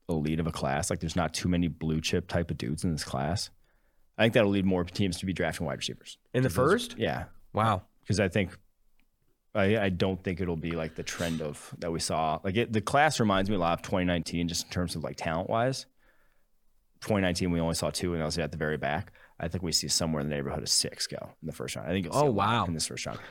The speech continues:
Speaker 2: I
Speaker 1: So
Speaker 2: think I, I, there was a lot of receivers that I would not, I, I would not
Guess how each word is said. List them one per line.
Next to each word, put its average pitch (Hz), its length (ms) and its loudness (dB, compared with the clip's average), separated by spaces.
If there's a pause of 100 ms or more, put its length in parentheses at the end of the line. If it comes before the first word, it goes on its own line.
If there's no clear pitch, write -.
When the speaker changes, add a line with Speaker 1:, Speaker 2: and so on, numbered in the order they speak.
(180)
Speaker 2:
I 147 60 -2
Speaker 1:
So - 120 8
Speaker 2:
think - 120 4
I, 160 320 0
I, - 100 -2
there 165 120 2
was 254 100 0
a 233 60 0
lot 135 200 4
of 156 40 6
receivers 139 400 2
that 117 100 2
I 110 80 4
would 107 220 2
not, 104 400 2
I, 113 180 0
I 113 120 2
would 123 180 2
not 107 340 2